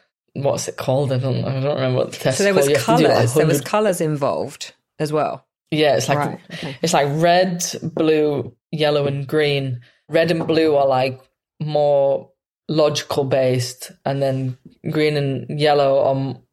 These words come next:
Speaker 1: are more, like, socially based. Or then there's, like, introvert and extrovert within that. So it's like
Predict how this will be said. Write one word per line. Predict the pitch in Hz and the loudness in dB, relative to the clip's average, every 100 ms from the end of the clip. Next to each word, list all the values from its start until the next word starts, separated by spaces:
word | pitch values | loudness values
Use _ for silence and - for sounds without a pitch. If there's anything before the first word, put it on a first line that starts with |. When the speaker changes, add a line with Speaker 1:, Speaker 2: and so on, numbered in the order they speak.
| _ - | _ -4
Speaker 1:
are | |
more, | 139 139 135 135 | 0 2 2 2
like, | 127 123 123 120 - _ _ - | 2 2 0 -4 -14 _ _ -14
socially | - 135 139 120 - 131 120 123 120 | -4 0 0 0 0 0 2 0 -2
based. | - 123 117 120 - - | 0 2 2 0 -2 -2
Or | 127 123 123 _ | -2 -2 -8 _
then | 151 151 | -2 0
there's, | 143 | 0
like, | 139 127 - | 0 -2 -2
introvert | 156 147 160 143 139 | -2 0 0 2 2
and | 117 | 2
extrovert | 113 131 - 143 131 131 127 | 2 0 -2 -2 0 0 0
within | 135 131 131 | 0 0 0
that. | 131 120 - - _ _ - | 0 0 -2 -8 _ _ -12
So | - 120 117 | -4 -2 -2
it's | 117 - | -6 -6
like | 120 120 120 | -2 -2 -4